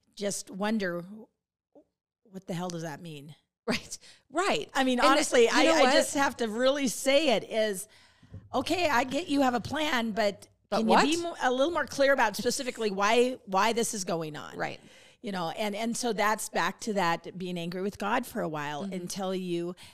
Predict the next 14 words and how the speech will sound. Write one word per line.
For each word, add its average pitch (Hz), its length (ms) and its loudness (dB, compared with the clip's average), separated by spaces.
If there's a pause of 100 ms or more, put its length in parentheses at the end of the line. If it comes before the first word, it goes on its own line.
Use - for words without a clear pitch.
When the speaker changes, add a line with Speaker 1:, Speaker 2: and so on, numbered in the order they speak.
Speaker 1:
have 175 220 -14
to 160 180 -4
get - 240 -12
back 165 280 -4
to - 80 -10
your 160 120 -4
grace 165 400 -6
and 170 80 -10
your 151 100 -10
faith 151 420 -8
for 170 80 -8
Speaker 2:
Right. 160 140 -8
Speaker 1:
yourself. 160 680 -2 (480)
Um, 151 400 -10